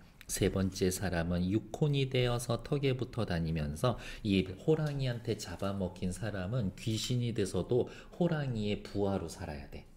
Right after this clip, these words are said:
어느 날 범이 먹을 것을 구하려는데 마땅한 것이 없어서 굴각, 이올, 육혼 세 귀신에게 묻는다. 세 의원의 말을 듣고 족이 밑에 내려가면 의원이 있는데 어떤가요?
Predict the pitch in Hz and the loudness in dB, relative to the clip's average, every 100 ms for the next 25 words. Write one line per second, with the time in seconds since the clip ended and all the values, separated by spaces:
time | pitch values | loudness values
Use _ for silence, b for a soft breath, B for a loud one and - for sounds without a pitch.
0 | - - - - - - - - B B | -20 -20 -20 -20 -20 -20 -20 -18 B B
1 | B B B B B - 120 143 147 143 | B B B B B 6 8 8 8 6
2 | 139 117 104 127 123 101 92 139 143 135 | 6 6 8 8 8 8 8 6 6 2
3 | 131 135 127 123 117 117 117 113 110 107 | 6 4 4 4 4 4 4 4 4 4
4 | 104 85 - - 117 120 120 113 107 - | 4 4 0 0 2 2 2 2 2 2
5 | 107 87 - 107 - 85 92 - 107 107 | 2 2 0 0 0 0 0 2 4 4
6 | 107 104 104 104 - 101 98 104 104 104 | 4 2 0 0 -4 -2 0 2 4 2
7 | 95 101 - - 104 101 - 156 156 - | 2 0 -2 -2 0 0 0 0 0 -2
8 | 104 - 104 82 131 127 80 82 117 107 | -2 0 2 2 2 2 2 2 0 0
9 | - - - - B B B - - 175 | -6 -12 -20 -14 B B B 0 6 8
10 | 139 117 123 127 123 117 98 87 110 101 | 8 8 8 8 6 4 6 6 8 6
11 | 104 - 87 - 110 117 101 104 - 117 | 4 0 0 0 0 0 0 -2 0 2
12 | 101 107 107 107 107 101 98 107 117 117 | 4 2 2 2 2 4 6 6 6 4
13 | 113 110 107 104 101 104 90 87 95 87 | 4 2 4 2 4 4 4 4 4 2
14 | 80 98 104 | 4 2 2